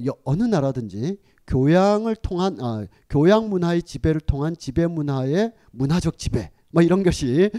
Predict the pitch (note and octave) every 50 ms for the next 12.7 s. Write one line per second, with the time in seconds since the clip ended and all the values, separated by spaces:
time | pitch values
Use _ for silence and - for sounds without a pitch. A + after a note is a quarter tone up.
0 | - - - - - _ - D#3+ - A3+ - G#3 G3 - C#3 C3 - - A3 F3+
1 | - D#3 D3+ G3 F3 C#3 B2+ C3+ D3+ D3 B2+ B2 A#2 B2 E3 F#3+ D#3+ B2 E3+ A3+
2 | A#3 G3+ G3 G#3 G#3 G3 F#3+ F3+ F3+ G#3+ B3+ B3+ C4 _ _ _ _ _ _ _
3 | _ _ _ _ _ - D#3+ D#3 D3+ - - F3+ - - G#3+ G3 F3+ E3 - F#3
4 | F3+ D#3+ D#3+ - F#3 D#3+ - - A#3+ - - - A#3+ A#3+ G#3+ F#3+ D#3 C3+ A#2+ A2
5 | F#2+ E2+ D#2+ E2 - D3+ F3 F#3 - D3 C3+ B2+ B2 A#2 A#2+ E3+ A3+ A#3+ - _
6 | _ _ _ _ _ _ _ _ _ _ _ _ _ - - - - A#3 A3 A3
7 | G#3 F#3+ F3+ E3+ C#3+ C3+ A#2+ A#2+ G#2+ G2+ G#2 G2+ - - - F#3+ A#3 A3+ G3 G3
8 | D3+ A#2+ G#2 F#2+ F#2 B2+ F3 F#3+ F#3+ G3 - A#2+ B2 A#2+ A#2+ A2+ G#2+ - A2 G#2
9 | - - C#3 C3 D3 C3+ A#2+ G2+ F#2 D2+ E2 E2+ D#2 D2+ - - E3+ D#3 C3+ C#3
10 | F#3 A3 - _ _ _ _ _ _ _ - - - - - - C#3+ - - E3
11 | C#3+ C3+ - F3+ D#3 D3 C#3+ C#3 C3 D#3 F3+ C#3+ - - - D#3+ E3 F3+ F#3 F#3
12 | G#3+ G#3+ G#3+ G3+ D#3+ E3 C#3 C3 C#3 F3+ F#3 C#3 F#2 D#2+